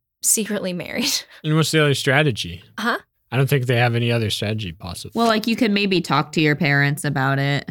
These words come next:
Speaker 1: Or, like, get married and then totally run away. Don't bother telling your family.
Speaker 3: Or run
Speaker 1: Yeah.
Speaker 3: away.
Speaker 2: True.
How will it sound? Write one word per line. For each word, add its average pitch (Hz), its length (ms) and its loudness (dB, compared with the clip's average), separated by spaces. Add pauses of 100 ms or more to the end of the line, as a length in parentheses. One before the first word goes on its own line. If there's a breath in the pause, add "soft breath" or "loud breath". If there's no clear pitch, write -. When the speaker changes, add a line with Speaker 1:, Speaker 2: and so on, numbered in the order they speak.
(140)
Speaker 1:
Or, 226 180 2
like, 233 320 0 (200)
get 208 200 0
married 190 300 0
and 185 120 -4
then 185 240 -6
totally 180 460 -4
run 175 180 -8
away. 175 440 -6
Don't 175 280 -10
bother 175 300 -6
telling 175 320 -10
your 180 100 -8
family. 175 600 -10
Speaker 3:
Or 151 140 -2
run 143 160 0
Speaker 1:
Yeah. 139 60 -2
Speaker 3:
away. 139 220 -4
Speaker 2:
True. 98 320 -4